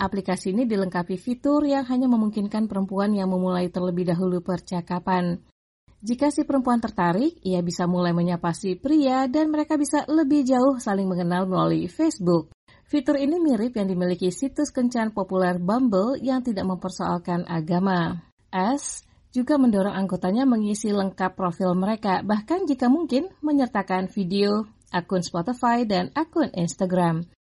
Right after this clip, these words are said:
Anggotanya juga bisa melengkapi profilnya dengan emoji yang merepresentasikan asal-muasal negara mereka.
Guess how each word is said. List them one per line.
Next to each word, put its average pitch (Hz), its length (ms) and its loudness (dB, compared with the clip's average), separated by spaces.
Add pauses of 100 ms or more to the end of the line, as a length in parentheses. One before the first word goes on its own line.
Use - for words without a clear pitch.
(240)
Anggotanya 262 480 2
juga 214 240 0
bisa 196 160 -2
melengkapi 185 480 0
profilnya 185 560 0
dengan 214 240 0
emoji 196 480 0
yang 190 240 2
merepresentasikan 247 1200 0
asal-muasal 226 720 0
negara 170 320 0
mereka. 170 640 0